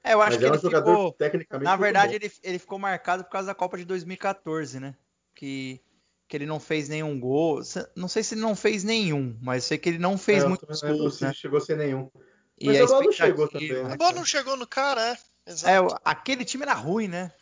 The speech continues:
Speaker 1: De
Speaker 2: É, o time
Speaker 1: dois mil e quatorze.
Speaker 2: complicado, cara.
Speaker 1: Não tinha, se depender de Oscar e Hulk pra armar jogada, que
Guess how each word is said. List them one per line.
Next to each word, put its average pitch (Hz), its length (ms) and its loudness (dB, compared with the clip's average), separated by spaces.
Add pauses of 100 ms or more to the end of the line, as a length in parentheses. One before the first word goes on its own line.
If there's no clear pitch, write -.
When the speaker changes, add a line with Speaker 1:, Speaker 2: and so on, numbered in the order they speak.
Speaker 1:
De 127 240 -18
Speaker 2:
É, 139 40 -4
o - 20 -2
time - 0 -
Speaker 1:
dois 247 80 -2
mil 247 140 0
e 208 40 -2
quatorze. 226 360 -6
Speaker 2:
complicado, 185 840 -6
cara. 117 160 -16 (300)
Speaker 1:
Não 170 180 -12
tinha, 226 520 -4
se - 320 -16
depender 214 400 2
de 202 100 -2
Oscar 214 420 2
e 226 80 -4
Hulk 226 400 -6
pra 170 200 -2 (140)
armar 156 220 -6
jogada, 190 500 -6 (220)
que 175 320 -10